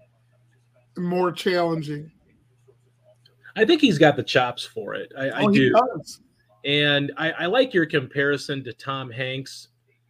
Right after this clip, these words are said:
Speaker 2: and, and maybe, you know, the, the, the Tom Hanks we know now, we don't really equate to that snarky kind of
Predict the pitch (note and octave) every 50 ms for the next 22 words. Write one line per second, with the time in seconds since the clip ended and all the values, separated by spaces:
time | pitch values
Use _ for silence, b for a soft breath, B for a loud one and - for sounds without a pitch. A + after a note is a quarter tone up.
0 | _ _ _ _ _ _ _ _ - C#3 C3+ A#2 C#3 C#3 C#3 C#3+ D3 D#3 D3+ D3
1 | D3 D3 C#3+ C#3 C3 B2+ A#2 G2+ _ - D3 C#3+ C#3 C3+ C3+ C3 C3 C3 B2+ A#2+
2 | G#2+ - E3+ - - - D#3 C3+ C3+ C3 B2+ B2 G2+ - B2+ A#2+ A2+ _ - C3
3 | - - D#3 C#3+ C#3 C#3 B2+ B2 C#3+ C#3 C#3 - - C#3 C3 B2+ C3 C3+ C3 C3
4 | B2+ B2+ C3 C3+ C#3 C3+ B2+ B2+ A#2 C3 C3+ C3 C3 C3 C3+ C3 C3 B2+ B2 A#2+
5 | A#2 _ _ - C#3+ C3+ - - - D3+ C#3 C#3 C3+ - - C3 C3+ C3 B2+ A#2+
6 | - - - - - - C3+ C3+ C3+ C3 - C#3 C3+ C3 C3 C3 A#2 - - C#3
7 | C3 B2+ B2 B2+ B2+ B2 B2 A#2